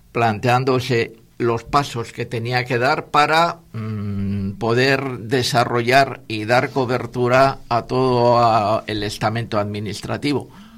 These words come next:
Al final no lo ha hecho y ahora vienen los problemas. Si a eso se añade las dificultades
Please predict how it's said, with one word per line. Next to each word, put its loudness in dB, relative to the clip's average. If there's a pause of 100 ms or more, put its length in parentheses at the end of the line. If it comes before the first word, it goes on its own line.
(140)
Al -8
final -4
no -4
lo 2
ha 4
hecho -8
y -6
ahora -2
vienen -4
los -6
problemas. -8 (380)
Si -2
a 4
eso 0
se 2
añade 0 (340)
las -2
dificultades -2